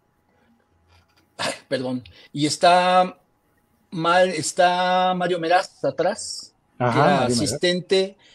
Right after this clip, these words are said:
Speaker 1: de Betancourt, y está este Oscar Huitrón, paz descanse.
Speaker 2: Oscarito Huitrón.
Speaker 1: Oscar
Speaker 2: Sí.
Speaker 1: Huitrón, eh, Oscarito Huitrón. Y faltan
Speaker 2: Exper-,
Speaker 1: varios, pero
Speaker 2: experto en llevar los ga-, los viáticos de la unidad,
Speaker 1: No,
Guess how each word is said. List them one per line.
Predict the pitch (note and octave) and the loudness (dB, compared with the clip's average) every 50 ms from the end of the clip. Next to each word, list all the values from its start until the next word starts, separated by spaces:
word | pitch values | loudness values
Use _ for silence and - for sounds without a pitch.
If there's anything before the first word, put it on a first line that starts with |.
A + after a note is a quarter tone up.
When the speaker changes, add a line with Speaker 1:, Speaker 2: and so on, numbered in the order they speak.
| _ _ - | _ _ -10
Speaker 1:
de | C3+ C3+ | -8 -6
Betancourt, | C#3 C#3 - D3+ D3 C#3+ - F3 G3 A3 G#3 D#3 | -6 -4 -4 -4 -4 -4 -4 -2 -2 -2 -2 -2
y | D3 C3+ B2 B2 B2 B2 | -4 -4 -4 -4 -4 -4
está | A#2 - - - C#3+ C#3 | -6 -8 -6 -4 -2 -2
este | C#3 C3+ - - - - C#3+ B2 A#2+ A#2+ | -2 -4 -4 -8 -10 -8 -8 -6 -6 -6
Oscar | A#2+ B2 - - C3+ B2 | -8 -8 -6 -6 -6 -6
Huitrón, | A#2+ A2+ G#2 - - E3+ G#3+ G3 D3+ - | -6 -8 -8 -8 -8 -8 -8 -10 -12 -14
paz | - A#2 A2+ A#2 | -12 -12 -12 -12
descanse. | G#2+ - - - B2+ C#3 - A2+ | -14 -14 -12 -12 -10 -8 -6 -8
Speaker 2:
Oscarito | A2+ - - - - B2 B2 D3+ D#3+ C#3+ - - D#3 | -8 -8 -6 -2 -2 -2 0 -2 -4 -4 0 2 2
Huitrón. | B2 A2+ A#2 B2 A2+ - - A#2 A#2 B2+ C3+ A#2 A#2 | 2 2 2 0 0 0 0 0 0 0 -2 -2 -2
Speaker 1:
Oscar | B2+ C#3 C#3 - - A#2 A#2 C#3+ C#3 C3 | -2 -2 -2 -4 -6 -2 2 2 2 2
Speaker 2:
Sí. | G#2 G#2 | 2 -2
Speaker 1:
Huitrón, | A2+ A#2 - A#2+ B2 B2+ C#3+ E3+ F#3+ F#3+ G3 G3 G3 - _ _ _ _ - | -4 -4 -4 -4 -2 -2 -2 -2 -2 -4 -8 -10 -12 -16 _ _ _ _ -16
eh, | - C3 A#2+ A#2 | -12 -12 -10 -10
Oscarito | A2 - - G2+ C3 B2 B2+ C3+ C3+ - E3 | -10 -10 -8 -6 -4 -4 -4 -4 -4 -2 -4
Huitrón. | C#3 B2 A#2 A2+ - A#2+ B2+ C3 C3 C3+ C3+ A#2 | -4 -4 -4 -8 -8 -8 -8 -8 -8 -10 -12 -14
Y | - | -14
faltan | A2+ - G3+ A3 C4 C4 - C4 B3 | -8 -2 -2 0 0 0 0 0 0
Speaker 2:
Exper-, | A#3+ A3 D4 D#4+ | 2 0 0 2
Speaker 1:
varios, | E4 D4+ G4+ - - - | 4 4 4 4 2 -2
pero | - - D#3 D3+ | -2 -2 -2 0
Speaker 2:
experto | - - G3 A3 G#3+ - - A3+ A3 | 4 6 6 6 6 4 2 2 2
en | E3+ | 4
llevar | D3 D3 C#3 D#3 E3+ F3 | 4 4 6 8 6 6
los | F3+ E3 C#3 B2 | 6 4 2 2
ga-, | A#2 D3+ E3 | 0 -2 -2
los | C#3+ B2 C3+ C3 B2+ | 0 2 2 4 4
viáticos | D3+ E3 E3+ - E3+ C#3+ D3 B2+ | 4 2 2 0 -2 0 0 0
de | A#2 A#2 | 0 0
la | A2 A2+ | -2 -2
unidad, | A2 A2+ A2+ G#2+ A#2 G3 | -2 -2 -2 0 2 2
Speaker 1:
No, | G3 A3+ | 4 6